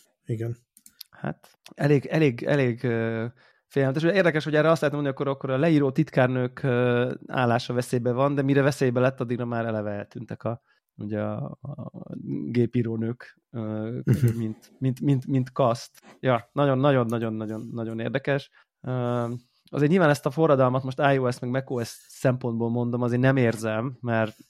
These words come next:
Speaker 2: azért ez, de azért jó látni, hogy a operációs rendszer, ö,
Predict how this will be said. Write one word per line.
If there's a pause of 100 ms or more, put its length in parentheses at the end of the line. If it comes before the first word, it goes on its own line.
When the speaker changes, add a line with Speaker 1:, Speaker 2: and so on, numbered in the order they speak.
(240)
Speaker 2:
azért
ez, (360)
de
azért
jó
látni,
hogy
a
operációs (100)
rendszer, (380)
ö,